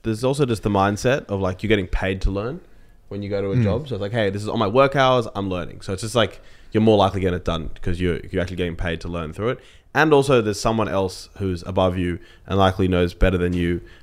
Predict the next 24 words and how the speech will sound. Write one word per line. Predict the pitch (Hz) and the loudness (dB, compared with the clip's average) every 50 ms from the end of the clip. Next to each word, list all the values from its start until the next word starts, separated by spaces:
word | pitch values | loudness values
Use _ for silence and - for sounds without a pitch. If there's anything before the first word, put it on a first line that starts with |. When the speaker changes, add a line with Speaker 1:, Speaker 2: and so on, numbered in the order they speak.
| - - | -18 -10
Speaker 1:
uh, | - 90 87 | -6 -4 -2
what | 87 98 104 85 | 2 2 2 2
you | 85 92 | 0 -2
should | - - 98 | -4 -4 -4
be | 80 82 | -4 -4
learning. | 82 80 73 73 64 - - - | -6 -6 -6 -8 -10 -12 -14 -18
Rather | - 85 90 104 101 104 104 95 | -14 -4 0 2 4 4 4 2
than | 92 90 95 | 0 -2 -2
you | 117 135 135 | 0 0 0
coming | 135 147 131 127 | 2 2 2 4
up | 123 | 4
with | 117 - | 4 4
what | - 120 110 | 4 4 4
you're | 117 117 | 4 2
gonna | 110 107 | 2 2
learn, | 107 107 104 101 | 2 2 2 0
it's | 82 92 | -2 -4
someone | - 104 98 92 | -4 -4 -4 -4
else | - - 87 87 - | -4 -4 -6 -6 -4
delivering | - 87 85 87 80 82 80 78 | -6 -4 -4 -4 -2 -4 -4 -4
you | 73 | -6
the | 73 64 | -6 -8
learning. | 58 58 58 - - - | -8 -8 -8 -10 -10 -14
So | - - 76 80 78 | -12 -12 -12 -12 -12